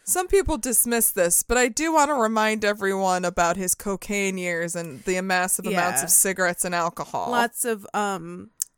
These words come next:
Speaker 2: cocaine.
Speaker 1: Mm. However, this would be the last time that he would ever tour.
Speaker 2: Oh, really?
Speaker 1: Mm-hmm.
Speaker 2: That early in the two thousands?
Speaker 1: Two thousand four, yeah.
Speaker 2: Holy shit.
Speaker 1: Because this understandably gave him pause.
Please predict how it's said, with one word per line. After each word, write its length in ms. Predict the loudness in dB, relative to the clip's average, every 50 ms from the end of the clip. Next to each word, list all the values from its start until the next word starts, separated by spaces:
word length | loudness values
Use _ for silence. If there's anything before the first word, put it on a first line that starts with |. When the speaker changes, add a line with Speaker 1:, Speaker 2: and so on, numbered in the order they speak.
| _ _ _
Speaker 2:
cocaine. 920 | -14 -12 -12 -12 -14 -14 -10 -10 -8 -8 -8 -10 -10 -12 -12 -12 -12 -14 -14
Speaker 1:
Mm. 400 | -18 -20 -20 -20 -20 -20 -20 -20 _ _ _ _ _ _ _ _ _ _ _ -12
However, 520 | -8 -2 0 2 2 2 2 0 -2 -2 -4
this 320 | -4 -2 0 0 0 0
would 120 | -2 -2
be 120 | -4 -4 -4
the 120 | -4 -2
last 400 | -2 0 0 0 0 -2 -4 -6
time 260 | -6 -6 -6 -8 -6 -4
that 180 | -6 -6 -8 -10 _
he 220 | _ -14 -12 -6
would 160 | -4 -2 -2
ever 260 | -2 -4 -6 -6 -8
tour. 540 | -10 -8 -8 -6 -4 -4 -4 -6 -8 -10 -12 _ _ _ _ _ _ _ _ _ _ _ _ -8
Speaker 2:
Oh, 200 | -6 -6 -6 -6
really? 360 | -6 -6 -6 -4 -4 -4 -4 -4 -4 -6
Speaker 1:
Mm-hmm. 460 | -6 -8 -10 -10 -10 -10 -8 -6 -6
Speaker 2:
That 260 | -4 -2 0 0 0
early 400 | 0 0 0 2 2 2 2 2
in 100 | 2 2
the 80 | 2 0
two 200 | 0 2 0 0
thousands? 320 | 2 2 2 2 2 2 4
Speaker 1:
Two 60 | 2
thousand 100 | 2 2
four, 340 | 2 2 2 2 2 0 -2
yeah. 280 | -4 -4 -4 -6 -6 -8 -12 -16 -16
Speaker 2:
Holy 340 | -4 2 4 4 4 4 2
shit. 400 | 0 -2 -2 -2 -2 -2 -4 -6 -10 -10
Speaker 1:
Because 240 | -6 -4 -4 -2 -2
this 220 | -2 -4 -4 -2
understandably 720 | -2 -4 -4 -4 -4 -4 -4 -4 -4 -6 -6 -8 -8 -8 -8 -6
gave 260 | -6 -6 -6 -6 -6
him 160 | -8 -10 -10
pause. 720 | -12 -12 -8 -4 -4 -2 -2 -2 -4 -4 -4 -6 -6 -6